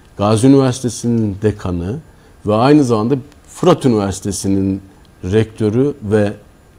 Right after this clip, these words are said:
rektör yardımcısı dekanını davet ettik. Bir cübbe giyme töreni düzenledik.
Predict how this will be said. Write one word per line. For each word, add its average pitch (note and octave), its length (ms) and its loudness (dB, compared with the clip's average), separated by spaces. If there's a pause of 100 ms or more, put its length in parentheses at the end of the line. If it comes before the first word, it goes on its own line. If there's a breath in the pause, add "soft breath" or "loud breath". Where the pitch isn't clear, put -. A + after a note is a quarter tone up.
(320)
rektör B2+ 380 0
yardımcısı B2 600 0
dekanını F#2 520 -4
davet G#2 400 -2
ettik. C#3 260 -6 (200)
Bir C#3 200 -2
cübbe B2 320 -4
giyme A2 280 -2
töreni G2+ 440 -4
düzenledik. D#2+ 580 -8